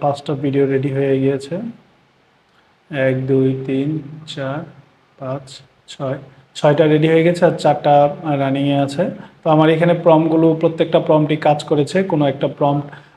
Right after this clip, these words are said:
আহ, ভায়োলেট করে নাই। তো যার জন্য, আহ, আমার দেরি হয় নাই, দ্রুতই হয়ে গেল। তো আমি এখন এগুলো ডাউনলোড করব। <clears throat> তো আপনি ডাউনলোড করার জন্য অবশ্যই আপনার, আহ,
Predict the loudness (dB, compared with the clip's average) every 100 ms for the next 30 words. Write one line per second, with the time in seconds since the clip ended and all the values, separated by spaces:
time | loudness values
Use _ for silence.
0 | _ 0 2 4 4 2 2 4 2 2
1 | 2 2 2 0 -4 -12 -18 -4 2 2
2 | 2 2 2 0 -6 -12 -6 -2 0 0
3 | 0 -2 -2 -2 2 2 2 0 0 -2
4 | -4 -16 -20 _ _ _ _ _ _ -2
5 | 0 2 0 0 0 2 4 2 0 -2
6 | 4 4 4 0 0 2 4 4 6 4
7 | 2 -2 -2 -4 -4 -8 -2 2 4 2
8 | -4 -10 -14 -4 0 2 2 4 4 4
9 | 2 4 4 4 4 4 4 6 2 0
10 | 2 6 6 6 4 4 4 4 4 6
11 | 6 4 0